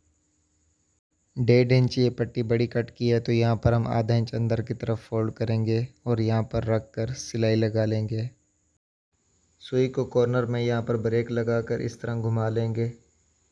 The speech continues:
और यहाँ पर हम सिलाई निकाल लेंगे। सेम इसी तरह इस साइड से भी हम फोल्ड करके फिनिशिंग के साथ पट्टी को लगाना स्टार्ट करेंगे।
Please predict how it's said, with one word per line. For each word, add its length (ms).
और 160
यहाँ 200
पर 160
हम 140
सिलाई 340
निकाल 360
लेंगे। 300
सेम 300
इसी 160
तरह 260
इस 220
साइड 200
से 180
भी 140
हम 240
फोल्ड 380
करके 400
फिनिशिंग 500
के 120
साथ 400
पट्टी 240
को 140
लगाना 400
स्टार्ट 360
करेंगे। 520